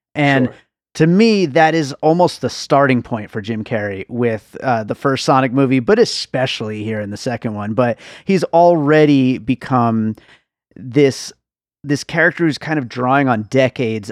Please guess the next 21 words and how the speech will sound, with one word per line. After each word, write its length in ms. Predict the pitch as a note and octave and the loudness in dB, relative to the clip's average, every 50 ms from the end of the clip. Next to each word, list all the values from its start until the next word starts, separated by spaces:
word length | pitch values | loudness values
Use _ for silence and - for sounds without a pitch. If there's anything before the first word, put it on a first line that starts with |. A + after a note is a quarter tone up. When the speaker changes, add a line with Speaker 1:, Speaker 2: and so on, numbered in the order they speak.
| - - | -8 -6
Speaker 1:
of 200 | B2 A2+ G#2 - - | -6 -6 -6 -8 -8
us 320 | A#2 A#2 A#2+ - - - - _ _ _ - | -6 -6 -6 -8 -10 -18 -20 _ _ _ -6
knowing 560 | B2+ A#2+ B2+ C3 B2 A#2+ A#2+ A#2+ A#2+ B2 A#2+ | -4 0 0 0 0 0 0 0 -2 -2 -2
the 100 | G#2 A#2+ | -4 -6
Jim 380 | G#2 G2 A2 A#2+ B2+ B2 B2 A#2 | -6 -6 -4 -2 -2 -2 -2 -4
Carrey 380 | - B2+ B2 A#2 A2+ A2 A2 | -4 -4 -4 -4 -4 -6 -8
character, 520 | - - A#2+ A2 A2 A2 - - A2 G#2+ - - - - - _ - | -8 -6 -6 -4 -4 -6 -6 -6 -6 -6 -6 -8 -14 -20 -16 _ -6
the 100 | C3+ A#2+ | -6 -4
guy 280 | G#2 C#3 C3+ C3 B2+ B2+ | -2 -2 0 0 -2 -2
from 240 | - - C#3 B2+ A#2+ | -2 -2 0 2 2
Me, 120 | B2+ C3 | 2 2
Myself, 400 | B2+ B2+ B2 - - C3+ B2 G#2+ | 2 0 0 0 0 0 0 2
and 100 | B2 B2 | 0 0
Irene, 420 | A#2 A#2 A#2 A2+ A#2 A#2+ A#2 A2+ A2 | 2 2 0 0 -2 -2 -4 -4 -6
from 160 | - B2 A2+ | -8 -8 -6
Liar 320 | A#2 A#2 A#2+ B2 B2 A#2 | -4 -2 -2 -2 -2 -2
Liar, 400 | A#2 A2+ A2+ A#2 A#2 A#2 A#2 A#2 | -4 -4 -4 -4 -4 -4 -4 -6
from 180 | A2+ - B2+ A#2 | -8 -8 -10 -8
Ace 160 | A#2+ B2+ B2+ - | -6 -6 -8 -6
Speaker 2:
Sure. 100 | A#2+ C3+ | -4 -2
Speaker 1:
Ventura. 640 | B2+ A2 - - B2 A#2+ A#2+ A#2+ A#2+ A#2 A#2 A2+ | -2 -2 0 0 2 4 4 4 4 4 2 0